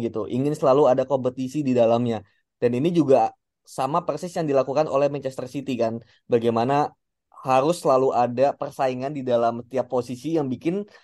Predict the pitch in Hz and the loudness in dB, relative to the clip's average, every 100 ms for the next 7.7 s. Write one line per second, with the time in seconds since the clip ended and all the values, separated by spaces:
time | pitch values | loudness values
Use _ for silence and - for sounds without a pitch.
0 | _ - 147 147 147 147 156 139 147 202 | _ -2 0 2 0 -2 -2 -2 0 4
1 | 151 139 143 131 - 135 185 - - _ | 4 4 0 0 0 2 2 2 -10 _
2 | _ - 135 127 151 131 139 131 120 131 | _ 0 0 0 0 2 2 0 2 4
3 | 180 175 127 113 151 185 180 165 139 131 | 4 2 -2 2 2 4 4 4 2 0
4 | 113 113 113 117 110 120 143 160 151 135 | -10 -8 -8 -6 -4 -2 -2 -2 -2 0
5 | 127 123 143 202 226 _ _ - 131 131 | 2 2 4 4 0 _ _ -2 0 0
6 | 131 131 139 139 160 170 127 131 180 156 | -4 -6 -8 0 2 4 2 2 2 2
7 | 139 139 139 131 131 143 | 0 -2 -4 -4 -2 -2